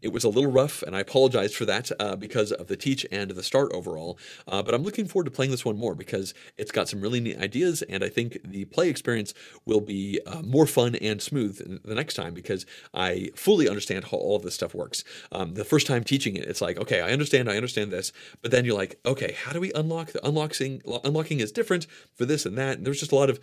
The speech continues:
this and that kind of things, like going back to the rule book. The rule book was fine overall, I think. It's not very long, but it's got big pages full of text. So, uh, yeah, this was a good initial impression. I'm glad I have the game.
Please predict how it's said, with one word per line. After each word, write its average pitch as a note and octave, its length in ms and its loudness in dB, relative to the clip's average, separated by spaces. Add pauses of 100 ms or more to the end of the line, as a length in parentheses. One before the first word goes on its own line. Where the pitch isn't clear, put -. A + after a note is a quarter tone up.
(160)
this C#3 200 4
and G#2+ 160 -6
that A2 180 -4
kind A2+ 240 0
of F#2+ 100 -2
things, G2 300 -2
like F#2 160 -4
going C3 220 4
back A2 180 0
to - 80 -12
the G#2+ 80 -6
rule G2+ 160 -2
book. F#2+ 240 -4 (340)
The A3+ 80 -4
rule B3+ 100 4
book F#3 200 4
was C3 180 2
fine A#2 460 -2
overall, G#2+ 400 2
I F#2 60 -2
think. A2 260 -2
It's - 160 -6
not B2 120 -2
very G2+ 200 0
long, A2 380 -2 (220)
but A2+ 60 -6
it's G#2+ 100 -2
got G2+ 200 0
big C3 220 4
pages G#2 340 -2
full A#2 280 2
of - 80 -4
text. - 400 -10
So, G#2 220 0 (280)
uh, A2 140 -2
yeah, F#3+ 180 2 (100)
this C3+ 160 0
was B2 260 6
a A2 120 0
good C#3 260 6
initial A#2+ 420 -2
impression. B2 420 -2 (260)
I'm G#2+ 140 -4
glad A2 260 0
I G#2 40 -2
have G2+ 220 -2
the G2+ 60 -2
game. G2+ 320 -4